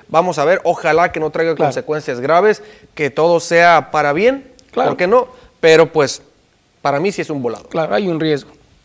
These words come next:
Speaker 2: Existe
Speaker 1: Totalmente,
Speaker 2: el riesgo. Muy bien.
Speaker 1: totalmente.
Speaker 2: Bueno, ¿tienes más información?
Speaker 1: Ocho cuarenta estaremos con toda la información, no se la pierda.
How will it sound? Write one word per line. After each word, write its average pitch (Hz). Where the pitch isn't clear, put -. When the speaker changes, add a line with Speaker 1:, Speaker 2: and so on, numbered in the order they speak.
Speaker 2:
Existe 180
Speaker 1:
Totalmente, 151
Speaker 2:
el 147
riesgo. 135
Muy 175
bien. 170
Speaker 1:
totalmente. 147
Speaker 2:
Bueno, 170
¿tienes 220
más 202
información? 170
Speaker 1:
Ocho 180
cuarenta 208
estaremos 185
con 165
toda 196
la 180
información, 160
no 165
se 180
la 139
pierda. 214